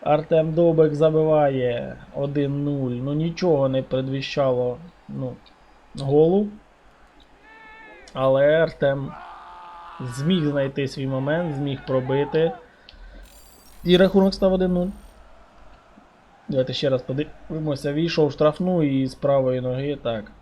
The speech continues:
З-під третього номера, з-під капітана команди, до речі. Здається, з-під капітана.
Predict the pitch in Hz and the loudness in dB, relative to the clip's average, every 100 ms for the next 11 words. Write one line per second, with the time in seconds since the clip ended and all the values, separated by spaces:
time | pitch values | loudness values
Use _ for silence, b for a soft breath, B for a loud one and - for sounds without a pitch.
0 | _ _ _ _ _ _ _ _ - - | _ _ _ _ _ _ _ _ -20 -20
1 | - - - - - - 156 139 143 135 | -20 -20 -20 -20 -20 -2 -2 2 4 4
2 | 139 135 156 156 135 - - - 135 131 | 4 0 2 2 2 0 -12 -8 -8 -8
3 | - 123 123 120 123 120 139 147 127 123 | -4 -4 -4 -6 -6 -6 -4 -4 -2 -2
4 | 117 - 110 - B B B B B _ | -4 -10 -18 -20 B B B B B _
5 | _ _ _ _ _ _ _ - 127 123 | _ _ _ _ _ _ _ -18 -8 -4
6 | 120 113 113 113 120 - 113 117 117 113 | -4 -6 -12 -18 -18 -14 -14 -10 -10 -10